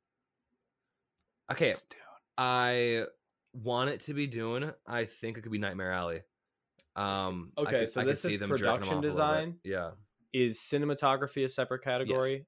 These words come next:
Speaker 3: And is, um,
Speaker 1: Hair and makeup?
Speaker 3: what's the other one I'm looking for? Not hair and makeup. Uh, it's similar to that though.
Speaker 2: Sound.
Speaker 1: Costume?
Speaker 3: Uh,
Speaker 2: Sound
Speaker 3: no, not
Speaker 2: editing,
Speaker 3: quite.
Speaker 2: sound.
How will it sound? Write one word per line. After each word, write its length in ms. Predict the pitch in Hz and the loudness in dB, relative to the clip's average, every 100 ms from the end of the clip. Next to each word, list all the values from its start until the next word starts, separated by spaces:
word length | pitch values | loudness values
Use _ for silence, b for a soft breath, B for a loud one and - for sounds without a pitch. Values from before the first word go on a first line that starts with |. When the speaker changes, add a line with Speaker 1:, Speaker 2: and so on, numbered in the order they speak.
| _ | _
Speaker 3:
And 240 | 120 110 110 | -4 -2 -2
is, 680 | 113 113 107 104 98 - - | 0 2 2 0 -6 -10 -6
um, 640 | 107 98 92 92 87 85 90 _ - | -2 -2 -2 -4 -10 -12 -16 _ -6
Speaker 1:
Hair 100 | 104 | -4
and 60 | |
makeup? 280 | 101 120 - _ - | -2 -4 -6 _ -6
Speaker 3:
what's 180 | 110 | -4
the 80 | - | 0
other 100 | 110 | 0
one 80 | 101 | 0
I'm 60 | 95 | -4
looking 220 | 92 92 | -8 -10
for? 140 | 90 | -8
Not 200 | 92 113 | -4 -4
hair 140 | 120 117 | -4 -6
and 100 | 107 | -4
makeup. 440 | 90 87 90 87 - | -6 -4 -6 -6 -8
Uh, 220 | 95 87 | -6 -6
it's 140 | 92 - | -8 -10
similar 280 | - 104 92 | -8 -6 -8
to 120 | - | -6
that 200 | 87 82 | -8 -8
though. 260 | 87 82 80 _ _ _ | -8 -8 -10 _ _ _
Speaker 2:
Sound. 440 | - - - 104 | -16 -10 -8 -2
Speaker 1:
Costume? 380 | 113 117 131 135 - _ _ _ | -2 0 -2 -2 -10 _ _ _
Speaker 3:
Uh, 280 | 110 104 101 | -16 -12 -12
Speaker 2:
Sound 340 | 101 107 107 113 | -8 -4 -4 -4
Speaker 3:
no, 60 | |
not 80 | 120 | -4
Speaker 2:
editing, 300 | 127 123 127 | -4 -2 -4
Speaker 3:
quite. 100 | 120 | -4
Speaker 2:
sound. 380 | 110 107 117 120 | -6 -4 -6 -10